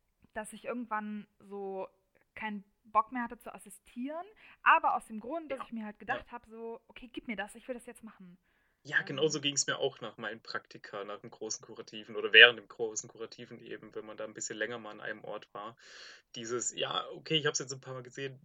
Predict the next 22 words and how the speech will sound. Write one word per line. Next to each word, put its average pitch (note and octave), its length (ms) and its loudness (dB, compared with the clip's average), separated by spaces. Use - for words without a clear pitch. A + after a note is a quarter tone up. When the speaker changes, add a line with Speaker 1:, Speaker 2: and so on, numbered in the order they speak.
Speaker 2:
lass C#3 320 2
mich C3+ 140 -4
doch B2 160 -6
bitte C3+ 240 -4
Speaker 1:
Ja. - 60 -6
Speaker 2:
einmal.“ A#2+ 380 -2
<laughs> - 960 6
Speaker 1:
Ja, F#3+ 240 -6
ich - 300 -6
Speaker 2:
Da, C#3 120 12
äh, D#2+ 220 2
will D3+ 240 -6
man D#3 140 2
einfach C#3 280 -2
fertig D#3 280 2
sein A#2+ 180 4
mit A#2+ 60 -6
dem A#2+ 80 -10
Studium C3+ 380 -10
und A#2+ 100 -14
loslegen. G#2 580 -2
Speaker 1:
Ja, G3 220 -12